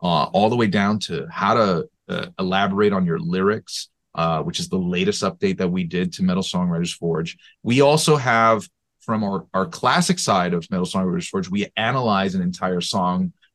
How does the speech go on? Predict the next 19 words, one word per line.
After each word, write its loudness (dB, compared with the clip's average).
uh, 2
that 0
we 4
wrote 6
specifically -2
for 0
that 0
course. -6
It's -14
called -2
You 2
Are 2
Your 0
Master. -2
You're -4
probably -2
familiar 0
with -4
that. -12